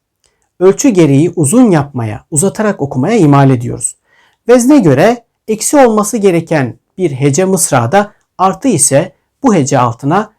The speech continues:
eksi çizilerek düzeltilir. İmale bir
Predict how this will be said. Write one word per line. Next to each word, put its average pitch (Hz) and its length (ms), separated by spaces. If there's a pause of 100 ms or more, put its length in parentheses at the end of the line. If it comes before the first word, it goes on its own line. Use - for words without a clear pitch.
(140)
eksi 220 280
çizilerek 151 520
düzeltilir. 139 560 (520)
İmale 196 560 (240)
bir 233 200